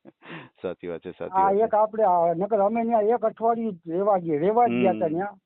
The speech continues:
Speaker 1: હમ, હમ, હમ.
Speaker 2: અને સાપ કરડી ગયો.
Speaker 1: બરાબર છે, બરાબર છે.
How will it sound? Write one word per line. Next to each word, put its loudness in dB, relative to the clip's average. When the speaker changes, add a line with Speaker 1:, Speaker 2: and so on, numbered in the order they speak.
Speaker 1:
હમ, -6
હમ, -10
હમ. -20
Speaker 2:
અને -4
સાપ -2
કરડી -6
ગયો. -14
Speaker 1:
બરાબર -14
છે, -20
બરાબર -14
છે. -20